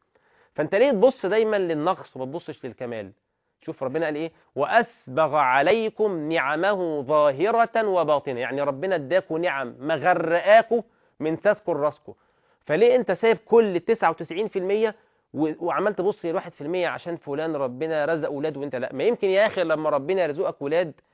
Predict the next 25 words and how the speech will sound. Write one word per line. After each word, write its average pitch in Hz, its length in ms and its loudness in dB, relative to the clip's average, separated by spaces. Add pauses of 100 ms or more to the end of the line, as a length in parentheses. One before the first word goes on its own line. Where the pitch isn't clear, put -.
(220)
يطلعوا 160 320 0
نا-، 165 80 -2
عيال 147 360 0
عاقين 156 520 0
ليك 185 200 -2
ويضربوك 147 480 0
ويمرمطوك 139 640 -2
ويجرجروك 131 640 -2
ويشتموك 156 520 0 (340)
ويجيبوك 165 380 2
من 180 60 -2
المحاكم 180 420 2
ويحجروا 170 400 4
عليك. 139 360 2
يعني 135 360 -6
هو 175 340 2 (340)
دلوقتي 170 420 4
لو 185 100 4
أنت 196 120 0
تمنيت 175 280 -2
حاجة 165 180 -4
زي 143 140 -2
كده 139 160 -2
وكبرت 175 380 4
البنت، 131 440 -4